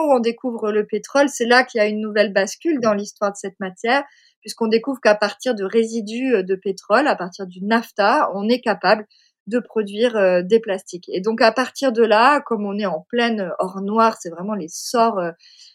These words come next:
du pétrole, l'innovation, on va dire, jusque dans les années mille neuf cent trente, quarante, on savait fabriquer l'immense majorité des plastiques, euh, qu'on utilise encore aujourd'hui.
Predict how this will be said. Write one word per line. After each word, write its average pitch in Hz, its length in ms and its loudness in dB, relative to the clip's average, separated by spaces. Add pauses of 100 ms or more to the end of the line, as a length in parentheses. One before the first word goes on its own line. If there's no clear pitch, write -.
du 202 160 -12
pétrole, 226 580 2 (540)
l'innovation, 220 680 4
on 247 100 -6
va 202 100 4
dire, 202 220 0
jusque 196 300 -10
dans 202 120 -2
les 190 140 -2
années 180 180 -4
mille 214 120 -4
neuf 220 120 -4
cent 220 160 -4
trente, 226 320 -6
quarante, 220 460 0
on 294 80 2
savait 277 340 4
fabriquer 285 400 2
l'immense 277 420 -2
majorité 247 540 -2
des 233 140 -2
plastiques, 226 560 -6
euh, 185 180 -2 (100)
qu'on 214 120 -4
utilise 214 400 -6
encore 202 280 -6
aujourd'hui. 190 460 -10